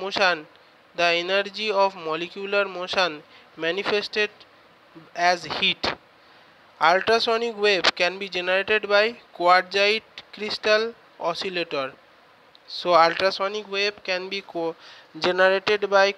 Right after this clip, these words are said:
quartzite crystal oscillator। In sonar, which wave is used? Ultrasonic sa-, wave is used। Next, good acoustic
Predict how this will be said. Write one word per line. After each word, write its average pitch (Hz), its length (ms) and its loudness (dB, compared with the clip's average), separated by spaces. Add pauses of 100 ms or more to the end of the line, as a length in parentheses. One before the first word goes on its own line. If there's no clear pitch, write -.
quartzite 180 640 2
crystal 196 380 -6 (100)
oscillator। 160 500 -8 (2000)
In 254 120 0
sonar, 190 240 6 (2000)
which 220 280 -2
wave 214 260 2
is 208 60 -12 (180)
used? - 180 -8 (460)
Ultrasonic 202 840 0 (1000)
sa-, 160 280 2 (120)
wave 185 220 -2 (100)
is 196 60 -14 (200)
used। 143 200 -10 (840)
Next, 208 220 -4 (1200)
good 233 220 -2 (260)
acoustic 202 500 -4